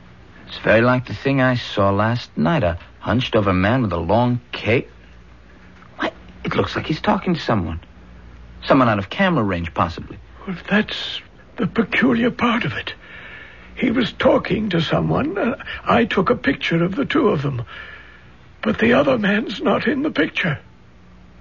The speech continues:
Speaker 1: Are you saying this person we can't see was there but didn't register on the film? I, I don't think I understand.
Speaker 2: Perhaps it's better that you don't, Mister Zenith.
Speaker 1: W-,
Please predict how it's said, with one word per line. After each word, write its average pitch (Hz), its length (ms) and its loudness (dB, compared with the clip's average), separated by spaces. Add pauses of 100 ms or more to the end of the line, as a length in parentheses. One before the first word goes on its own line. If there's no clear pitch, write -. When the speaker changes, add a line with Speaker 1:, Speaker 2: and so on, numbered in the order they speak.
(280)
Speaker 1:
Are - 80 -4
you 160 180 0
saying 170 340 0
this 135 180 -4
person 120 480 -2
we 98 100 0
can't 160 340 -2
see 98 480 -4 (500)
was 101 220 2
there 123 260 6
but 135 160 -4
didn't 135 240 0
register 127 380 0
on 113 100 2
the 104 60 0
film? 180 460 -2 (320)
I, - 320 -2
I 113 40 2
don't 120 200 2
think 113 160 -2
I 95 60 4
understand. 92 580 -2 (260)
Speaker 2:
Perhaps - 760 0
it's 226 180 0
better 262 400 2
that 226 220 -2
you 269 120 2
don't, 220 420 0
Mister 214 360 -4
Zenith. 208 420 -2 (680)
Speaker 1:
W-, - 160 -4